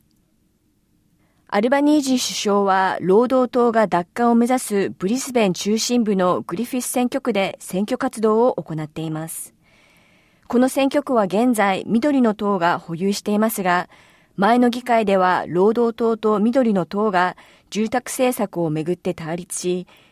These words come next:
労働党の住宅計画は交渉の停滞を招きました。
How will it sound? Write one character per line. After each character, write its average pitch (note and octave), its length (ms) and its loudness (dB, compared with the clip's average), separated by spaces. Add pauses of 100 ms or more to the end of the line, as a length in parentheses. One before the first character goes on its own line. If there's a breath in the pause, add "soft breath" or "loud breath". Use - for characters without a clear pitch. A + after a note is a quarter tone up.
(200 soft breath)
労 G3+ 200 6
働 A3+ 220 4
党 A3 200 4
の G#3 240 4
住 F#3 220 -4
宅 B3 240 0
計 B3+ 180 -2
画 G3+ 300 -2
は F#3 260 2
交 G#3 240 -4
渉 A#3 220 -2
の A3 140 -2
停 A3+ 180 -4
滞 A3+ 280 -2
を B3 60 2
招 D#3 220 -2
き - 80 -12
ま D#3+ 100 -6
し F3 80 -10
た。 E3 240 -6